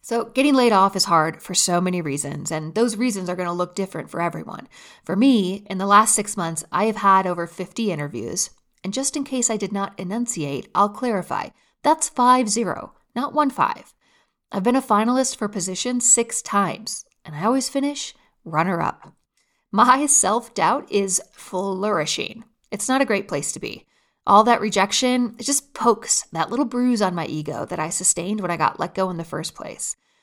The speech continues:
And I've been laid off before. This is not my first rodeo. But last time, I was earlier in my career, the economy was different, things moved more quickly.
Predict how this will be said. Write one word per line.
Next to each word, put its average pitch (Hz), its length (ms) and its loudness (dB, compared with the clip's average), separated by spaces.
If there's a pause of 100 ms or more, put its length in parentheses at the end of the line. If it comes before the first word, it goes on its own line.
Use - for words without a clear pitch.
(260)
And 277 260 0
I've 311 140 4
been 359 140 2
laid 339 120 2
off 294 220 4
before. 233 560 0
This 240 200 4
is - 160 0
not 202 200 6
my 208 100 0
first 190 320 -4
rodeo. 135 480 -2 (400)
But 175 120 -2
last 311 280 8
time, 160 400 -2
I 190 140 0
was 196 380 0
earlier 233 380 2
in 240 80 2
my 233 140 0
career, 196 640 -2
the 160 100 -8
economy 220 400 0
was 208 140 -2
different, 202 600 -4
things 226 260 -2
moved 214 260 -2
more 208 180 0
quickly. 208 520 -8